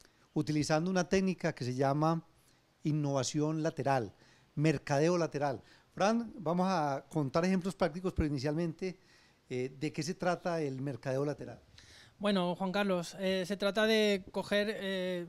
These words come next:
Speaker 2: una técnica basada en seis pasos. Primero vamos a ver un, este ejemplo que tú, que, que tú citas de, de un vino de naranja, que es bastante sorprendente y además es de nuestra tierra, de Valencia.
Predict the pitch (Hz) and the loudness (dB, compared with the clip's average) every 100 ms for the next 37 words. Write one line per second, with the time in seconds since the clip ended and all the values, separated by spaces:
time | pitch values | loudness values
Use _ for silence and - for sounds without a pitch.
0 | 180 202 208 214 226 220 226 233 220 208 | -6 -2 0 2 2 2 0 -2 -2 -2
1 | 196 190 190 - 208 196 214 294 - - | -2 -2 -4 -4 -6 -4 -4 -4 -8 -18
2 | - 185 190 190 202 190 196 202 196 196 | -8 -4 -2 -2 -2 -4 -4 -4 -4 -6
3 | 196 202 - 190 208 196 190 208 202 196 | -6 -6 -6 -4 -2 -2 -4 -6 -6 -4
4 | 190 190 190 185 185 190 185 220 190 175 | -6 -6 -4 -4 -6 -6 -6 -4 -4 -4
5 | 180 175 170 165 - - - - - 175 | -2 -2 -2 -6 -16 -20 -20 -20 -2 2
6 | 180 185 196 208 196 175 175 220 262 226 | 4 4 2 2 0 -2 -4 -4 -4 -4
7 | 190 175 170 190 175 185 180 190 233 214 | -4 -4 -6 -6 -6 -6 -4 -4 -4 -2
8 | 185 175 185 180 196 202 185 - 185 196 | -4 -4 -6 -8 -8 -8 -8 -8 -4 -2
9 | 226 233 175 180 220 254 269 | 0 2 2 0 0 0 -2